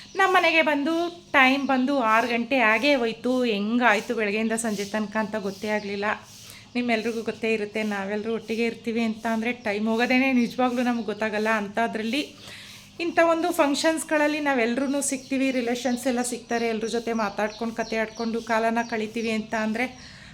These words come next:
ಕೇಳೋದೇ ಬೇಡ. ಹೆಂಗ್ ಟೈಮ್ ಆಯ್ತು, ಅಷ್ಟೊತ್ತು ಆಗೋಯ್ತು ಅನ್ನೋದೇ ಗೊತ್ತಾಗ್ಲಿಲ್ಲ. So ಇವಾಗಷ್ಟೇ ಬಂದಿದ್ದೀನಿ. ಇವಾಗ ಡ್ರೆಸ್ ಚೇಂಜ್ ಮಾಡಿ ಸ್ವಲ್ಪ ಫ್ರೆಶ್ ಅಪ್ ಆಗಿ, ಶುಕ್ರವಾರ ಜೊತೆಗೆ ಅಕ್ಷಯ ತೃತೀಯ ಬೇರೆ ಇದೆ ಅಲ್ವಾ? So ಇವಾಗ ಪೂಜೆ ಎಲ್ಲ ಮುಗಿಸ್ಬಿಟ್ಟು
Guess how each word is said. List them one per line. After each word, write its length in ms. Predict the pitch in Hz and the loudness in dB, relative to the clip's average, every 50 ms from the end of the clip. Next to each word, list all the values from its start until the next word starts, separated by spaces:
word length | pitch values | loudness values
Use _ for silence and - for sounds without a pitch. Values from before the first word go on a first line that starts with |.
| - - - - | -20 -20 -2 4
ಕೇಳೋದೇ 440 | 302 277 302 311 320 311 - 294 277 247 | 6 8 8 8 8 6 6 6 4 6
ಬೇಡ. 120 | 233 226 220 214 208 - - - - - - | 6 6 6 6 6 4 -2 -12 -16 -8 -2
ಹೆಂಗ್ 280 | - 240 233 240 294 330 - - | 0 2 2 2 0 2 4 4
ಟೈಮ್ 220 | 294 269 269 277 | 4 6 4 4
ಆಯ್ತು, 240 | 285 285 285 285 302 | 2 0 2 2 2
ಅಷ್ಟೊತ್ತು 400 | 294 285 285 - 277 269 277 - | 2 2 2 0 0 0 4 6
ಆಗೋಯ್ತು 420 | 247 240 269 269 294 240 285 - 302 | 6 6 6 6 4 2 2 0 0
ಅನ್ನೋದೇ 260 | 285 285 285 269 277 | 0 2 2 2 2
ಗೊತ್ತಾಗ್ಲಿಲ್ಲ. 480 | 269 254 254 247 240 214 220 233 226 240 285 - - - - - - - - - - | 2 2 0 0 -2 -2 -2 -2 -2 -2 -2 -4 -6 -12 -16 -16 -16 -16 -10 -4 0
So 60 | 302 285 | 2 2
ಇವಾಗಷ್ಟೇ 440 | 285 277 269 269 262 269 269 - 269 | 4 4 4 4 2 0 0 0 0
ಬಂದಿದ್ದೀನಿ. 420 | 254 254 240 240 233 220 262 269 294 | 0 0 0 0 0 -2 -2 -2 -2
ಇವಾಗ 260 | 269 233 233 220 240 254 | -2 -2 -2 0 0 -2
ಡ್ರೆಸ್ 200 | 226 226 214 - | -2 -4 -4 -4
ಚೇಂಜ್ 180 | - 247 247 240 240 | -2 0 0 2 2
ಮಾಡಿ 160 | 233 233 240 262 | 0 0 -2 -2
ಸ್ವಲ್ಪ 220 | 254 233 220 220 226 | -4 -4 -4 -4 -4
ಫ್ರೆಶ್ 320 | 226 - 208 214 - - | -4 -4 -4 -4 -2 -4
ಅಪ್ 180 | 233 233 - 226 | -4 -4 -2 -4
ಆಗಿ, 240 | 214 208 - - - - - - - - - - - - - - - - - - - - - - - - | -4 -4 -6 -8 -10 -10 -14 -20 -20 -20 -20 -20 -20 -20 -20 -20 -20 -20 -20 -20 -20 -18 -12 -8 -2 -2
ಶುಕ್ರವಾರ 500 | 370 349 - - 302 285 277 277 269 277 285 254 | -2 0 0 2 4 6 6 6 6 6 4 2
ಜೊತೆಗೆ 420 | 240 254 233 - 240 233 226 247 247 247 | 2 -2 0 0 0 0 2 4 4 4
ಅಕ್ಷಯ 340 | 220 - - - 254 254 | 2 2 0 2 2 2
ತೃತೀಯ 380 | 247 - 233 233 - 247 254 247 | 2 0 -6 -6 -2 0 0 2
ಬೇರೆ 260 | 240 240 240 220 226 233 | 2 2 2 2 0 0
ಇದೆ 180 | 226 214 226 214 | 0 0 -2 -2
ಅಲ್ವಾ? 260 | 208 208 196 240 294 302 - - | -2 -2 -2 -2 -2 -2 -2 -2
So 80 | 262 262 262 254 | -2 0 2 2
ಇವಾಗ 220 | 233 214 220 208 208 202 - | 0 0 -2 -2 -4 -4 -4
ಪೂಜೆ 200 | 233 233 - 220 | -4 -2 -2 0
ಎಲ್ಲ 160 | 220 214 220 | 0 0 0
ಮುಗಿಸ್ಬಿಟ್ಟು 560 | 220 208 202 - 190 - - 226 214 - 277 | 0 -2 -2 -4 -6 -8 -6 -8 -6 -4 -4